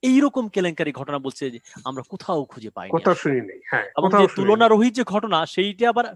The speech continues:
Speaker 1: তুলনা হয়েছে বাংলাদেশের মধ্যেই। রিজেন্ট
Speaker 2: বাহ।
Speaker 1: পেয়েছি, তারপর আমরা সাবরিনার যে হাসপাতাল, সেটাও পেয়েছি। এই
Speaker 2: সেটাই।
Speaker 1: দুটো তুলনা এবার আমাদের মধ্যে রয়ে গেছে।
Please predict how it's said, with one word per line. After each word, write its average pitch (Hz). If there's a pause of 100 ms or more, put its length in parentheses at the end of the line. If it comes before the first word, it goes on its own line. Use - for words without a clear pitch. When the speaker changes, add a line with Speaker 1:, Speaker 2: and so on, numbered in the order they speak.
(120)
Speaker 1:
তুলনা 233
হয়েছে 226
বাংলাদেশের 196
মধ্যেই। 151 (340)
রিজেন্ট 208
Speaker 2:
বাহ। -
Speaker 1:
পেয়েছি, 240
তারপর 190
আমরা 156
সাবরিনার 143
যে 139
হাসপাতাল, 127
সেটাও 131
পেয়েছি। 98
এই -
Speaker 2:
সেটাই। 147
Speaker 1:
দুটো 220
তুলনা 220
এবার 208
আমাদের 160
মধ্যে 139
রয়ে 92
গেছে। -